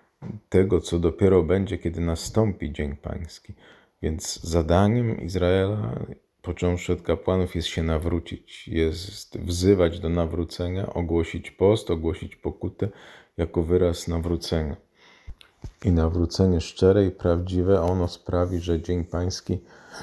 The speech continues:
s-, przestaje być strasznym, a staje się dniem radości. Będzie strasznym dla wrogów Izraela.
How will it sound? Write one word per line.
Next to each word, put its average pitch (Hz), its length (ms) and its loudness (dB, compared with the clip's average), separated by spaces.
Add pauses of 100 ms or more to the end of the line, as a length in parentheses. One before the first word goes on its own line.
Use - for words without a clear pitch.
(480)
s-, - 220 -10
przestaje 98 480 4
być 85 220 -4
strasznym, 101 720 0
a 85 80 0
staje 95 380 -2
się - 160 -6
dniem 90 300 -2
radości. 85 720 -4 (140)
Będzie 95 400 2
strasznym 101 640 0
dla 90 160 4
wrogów 90 460 2
Izraela. 78 580 -6